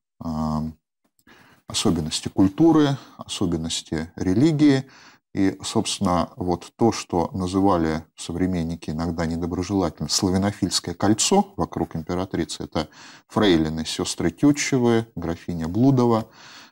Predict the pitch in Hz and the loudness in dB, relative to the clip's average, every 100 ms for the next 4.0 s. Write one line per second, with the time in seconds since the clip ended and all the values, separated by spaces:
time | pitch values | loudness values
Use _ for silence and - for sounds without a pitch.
0 | _ 135 - 143 135 117 104 98 98 - | _ -4 0 2 2 2 2 2 2 -2
1 | - 113 143 180 156 110 - 127 120 131 | -2 2 2 2 0 -2 0 2 2 0
2 | - 131 87 85 82 92 - 120 - 90 | -2 -2 -2 -4 -4 -6 -6 -4 0 0
3 | 78 82 90 87 80 82 80 85 82 82 | 0 -4 -2 -2 -2 -4 -4 -2 -2 -2